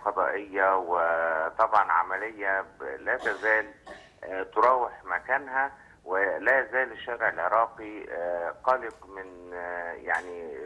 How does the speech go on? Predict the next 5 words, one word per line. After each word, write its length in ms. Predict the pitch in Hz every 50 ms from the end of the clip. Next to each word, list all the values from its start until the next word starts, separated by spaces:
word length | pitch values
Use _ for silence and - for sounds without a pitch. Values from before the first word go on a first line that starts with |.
| 82 - - -
كل 200 | 117 127 123 117
هذه 280 | 107 95 92 90 107 120
الاستقطابات 960 | 113 104 101 95 - - 101 - - - - 90 87 87 95 110 110 110 110 - - - - - - - _ _ -
وخطاب 680 | - 92 101 107 107 - - 101 - - 127 135 131 120
الكراهية 840 | 110 - - 104 98 92 92 90 95 107 110 110 104 101 104 101 -